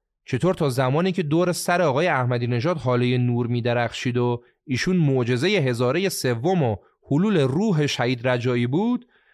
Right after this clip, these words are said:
و با هاشمی رفسنجانی و اصلاح طلبان می‌جنگید، رفت و آمد با ایشون نه تنها اشکالی نداشت که تشویق هم می‌شد و باعث افتخار بود، اما از زمانی که روابط ایشون با حاکمیت به هم خورده،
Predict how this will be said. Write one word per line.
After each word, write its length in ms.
و 120
با 200
هاشمی 460
رفسنجانی 760
و 20
اصلاح 420
طلبان 400
می‌جنگید، 800
رفت 400
و 40
آمد 300
با 120
ایشون 380
نه 120
تنها 240
اشکالی 420
نداشت 460
که 80
تشویق 480
هم 140
می‌شد 280
و 60
باعث 280
افتخار 480
بود، 340
اما 200
از 120
زمانی 320
که 100
روابط 340
ایشون 320
با 120
حاکمیت 640
به 120
هم 220
خورده، 560